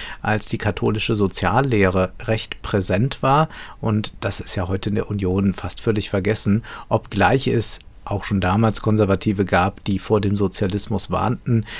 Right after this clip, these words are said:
Der Plakatkünstler Klaus Steg nahm das dann auch zum Anlass für ein S-P-D-Wahlplakat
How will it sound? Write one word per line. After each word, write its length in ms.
Der 280
Plakatkünstler 800
Klaus 300
Steg 500
nahm 440
das 220
dann 180
auch 120
zum 160
Anlass 320
für 140
ein 100
S-P-D-Wahlplakat 1500